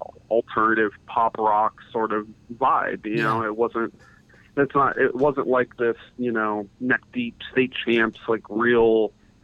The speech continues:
Speaker 1: modern pop punk sound, and, you know, but we had to use that stuff.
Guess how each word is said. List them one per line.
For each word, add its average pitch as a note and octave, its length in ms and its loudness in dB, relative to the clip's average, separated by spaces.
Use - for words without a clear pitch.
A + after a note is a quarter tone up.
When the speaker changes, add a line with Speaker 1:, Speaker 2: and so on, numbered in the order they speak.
Speaker 1:
modern A2+ 560 0
pop - 360 -4
punk A#2+ 320 -8
sound, G#2 420 -2
and, G#2 280 -6
you A#2 160 -2
know, G#2 120 2
but G#2+ 160 0
we C3 100 -2
had F#3 200 0
to A2 60 -16
use B2+ 240 -2
that - 140 -2
stuff. E2 280 0